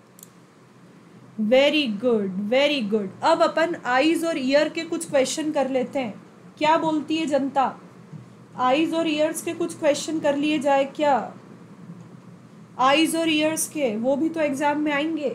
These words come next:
चलो, बीस question करते हैं eyes से और ears से। बहुत बढ़िया बेटा, very nice। बिल्कुल six hundred likes अपन को अब session पे एम करने हैं ना।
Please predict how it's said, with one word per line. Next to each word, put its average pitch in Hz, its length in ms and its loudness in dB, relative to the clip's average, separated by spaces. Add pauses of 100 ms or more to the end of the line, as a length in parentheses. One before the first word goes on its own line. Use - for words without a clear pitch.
(120)
चलो, 294 280 2
बीस 277 440 0
question 302 400 -4
करते 277 320 -2
हैं 294 100 0
eyes 269 400 -2
से 277 220 0
और 269 160 2
ears 254 500 0
से। - 180 -12 (1000)
बहुत 285 460 4
बढ़िया 254 360 2
बेटा, 247 420 0 (320)
very 254 420 0
nice। 208 320 -8 (1080)
बिल्कुल 339 440 2
six 349 420 -4
hundred 302 380 0
likes 294 340 2
अपन 285 240 -2
को 294 100 0
अब 285 100 2
session 269 460 -4
पे 277 160 2 (100)
एम 277 160 -2
करने 247 380 -2
हैं 208 220 -10
ना। 294 220 -4